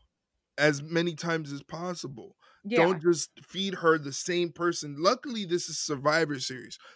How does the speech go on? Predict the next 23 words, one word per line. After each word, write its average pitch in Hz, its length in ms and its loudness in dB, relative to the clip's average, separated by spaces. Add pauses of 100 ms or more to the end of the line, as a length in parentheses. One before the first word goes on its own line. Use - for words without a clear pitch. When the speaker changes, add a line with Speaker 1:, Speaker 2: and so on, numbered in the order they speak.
Speaker 1:
so 156 140 2
we 180 120 4
don't 190 220 2
have 180 200 2
to 160 80 -6
get 160 200 2
a 151 60 0
rematch 156 560 0
between 147 420 -4
Becky 143 380 -4
and 127 100 -10
Charlotte 135 420 -2
that 127 180 -6
could 127 200 -10 (240)
sour 151 760 2 (240)
the 143 140 0
good 147 320 4
that 151 180 4
they 143 140 -2
did 147 220 -6
at 135 180 -6
Survivor 135 520 0
Series. - 520 -16